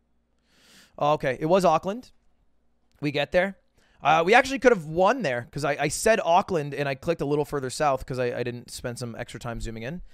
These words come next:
Although we have 'em on the ropes. We have 'em on the ropes. As long as our guesses stay pretty tight.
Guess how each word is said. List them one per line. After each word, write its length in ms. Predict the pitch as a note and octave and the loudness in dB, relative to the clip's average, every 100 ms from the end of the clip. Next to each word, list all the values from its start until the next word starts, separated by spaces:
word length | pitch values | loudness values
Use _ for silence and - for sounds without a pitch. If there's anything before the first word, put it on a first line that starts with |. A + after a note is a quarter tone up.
| - _ _ _ | -20 _ _ _
Although 200 | C3 C3 | -2 0
we 100 | C#3 | 0
have 160 | D#3 | 0
'em 60 | G#3+ | 2
on 80 | A#3+ | 2
the 80 | G#3+ | 4
ropes. 440 | G3 G#3+ - - | 4 4 -6 -6
We 120 | C#3+ | -2
have 120 | C#3+ | -2
'em 80 | D#3+ | 0
on 80 | F#3 | 0
the 60 | F3+ | 2
ropes. 680 | E3 G3 - - - - - _ _ _ _ _ - | 0 -2 -10 -12 -12 -14 -20 _ _ _ _ _ -8
As 120 | B2+ | -4
long 120 | D#3 | -2
as 80 | F3+ | -2
our 60 | |
guesses 340 | E3 D#3 D3+ D#3+ | 0 0 -2 -6
stay 200 | - D3 | -4 -2
pretty 240 | D#3 C#3 | -2 -4
tight. 320 | - C3+ F3+ | -2 -2 -2